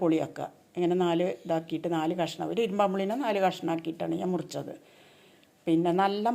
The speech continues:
മൂത്തത് എടുക്കരുത് കേട്ടോ, അപ്പോൾ കുറച്ച് പുളി കൂടും. പിന്നെ ഉള്ളിൽ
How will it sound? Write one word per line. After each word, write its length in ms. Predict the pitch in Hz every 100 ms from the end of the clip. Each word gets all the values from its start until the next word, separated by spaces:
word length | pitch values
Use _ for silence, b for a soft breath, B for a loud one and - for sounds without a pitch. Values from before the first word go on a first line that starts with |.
| 226
മൂത്തത് 440 | 202 196 214 208 180
എടുക്കരുത് 420 | 175 160 143 147
കേട്ടോ, 200 | 147 147 147
അപ്പോൾ 160 | 190 202
കുറച്ച് 220 | 190 202 202
പുളി 260 | 185 180 180
കൂടും. 300 | 160 139 - - _ _ _ - 180
പിന്നെ 200 | 170 175
ഉള്ളിൽ 200 | 170 170